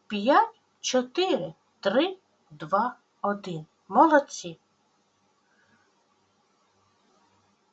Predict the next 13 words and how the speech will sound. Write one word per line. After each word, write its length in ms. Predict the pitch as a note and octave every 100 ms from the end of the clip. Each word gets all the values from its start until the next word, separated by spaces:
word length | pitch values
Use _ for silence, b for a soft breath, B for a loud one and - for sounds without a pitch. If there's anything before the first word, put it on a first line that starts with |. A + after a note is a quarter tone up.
| _ _ B B B B _
Дітки, 340 | A#3+ C4 -
а 60 | G3+
тепер 340 | G3+ - G4+
скажіть 460 | G#4 - F#4 E4 D#4+
мені, 200 | B3+ A#3
будь 240 | G3+ F#3
ласка, 360 | D3+ C#3 - E3+
якими 420 | G3+ C4+ F4 D#4+
іграшками 760 | D4+ F#4+ G4+ B3 - - F#3+ F#3+
люблять 420 | C4+ E4 C#4 C#4
гратися 440 | D#4+ F#4+ D4+ D4
наші 280 | C#4 C#4+ -
дівчатка? 640 | B3 A#3+ - D3 - -